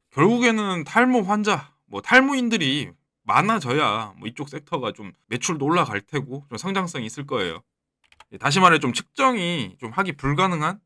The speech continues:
좀 어려운 그쪽 섹터이기 때문에 좀 장기적으로 보유하시는 것보다는 만약에 지금 들고 계신데 좀 수익이 나셨다면 얼른 팔고 나와서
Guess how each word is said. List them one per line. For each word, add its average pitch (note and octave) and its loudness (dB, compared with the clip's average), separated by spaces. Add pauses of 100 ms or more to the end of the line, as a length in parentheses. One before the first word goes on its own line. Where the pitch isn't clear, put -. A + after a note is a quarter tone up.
좀 G#2 -6
어려운 C#3 4
그쪽 C#3+ -10
섹터이기 F#3 -6
때문에 B2+ -6 (300)
좀 A2+ -16
장기적으로 F3+ 2
보유하시는 D3+ -2
것보다는 B2 -6 (140)
만약에 A#2 -2
지금 G2+ -10 (280)
들고 D3+ 0
계신데 B2 -2
좀 G2 -10
수익이 F#3+ -8
나셨다면 A2+ -8 (420)
얼른 C3+ 2
팔고 F3+ -2
나와서 A2 0